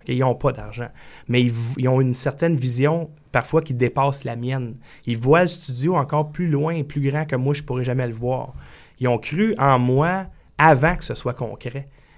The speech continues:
Donc, ils étaient en avance même sur moi. C'est ça qui est fascinant. Euh, il y a des gens qui, ils ont bien de l'argent, qui vont consommer toutes les émissions du studio sans jamais donner un sou. Et t'as d'autres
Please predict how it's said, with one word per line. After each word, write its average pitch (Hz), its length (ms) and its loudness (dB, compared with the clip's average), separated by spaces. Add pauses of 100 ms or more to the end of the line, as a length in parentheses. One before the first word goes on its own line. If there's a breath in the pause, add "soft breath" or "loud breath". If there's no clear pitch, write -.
(180 soft breath)
Donc, 139 280 2
ils 131 60 4
étaient 147 300 2
en 160 120 4
avance 170 380 2
même 151 180 2
sur 123 260 -4
moi. 123 280 -4 (100)
C'est - 140 -4
ça 208 120 -2
qui 165 120 0
est 139 100 -2
fascinant. 127 460 -4 (340 loud breath)
Euh, 117 220 -2 (240 soft breath)
il 123 60 -2
y - 20 2
a 120 40 0
des 131 260 2
gens 175 380 0 (120)
qui, - 140 -16 (100)
ils 120 80 -10
ont 120 180 -8 (220)
bien 254 240 2
de 185 60 0
l'argent, 165 480 2 (200 soft breath)
qui - 120 -12
vont 131 100 2
consommer 147 680 0
toutes 233 240 2
les 147 220 2
émissions 143 400 2
du 139 100 -2
studio 135 460 -2
sans 123 220 -2
jamais 143 200 4
donner 139 200 2
un 127 120 0
sou. 175 300 -6 (380 loud breath)
Et 160 160 6
t'as 147 180 8
d'autres 143 380 4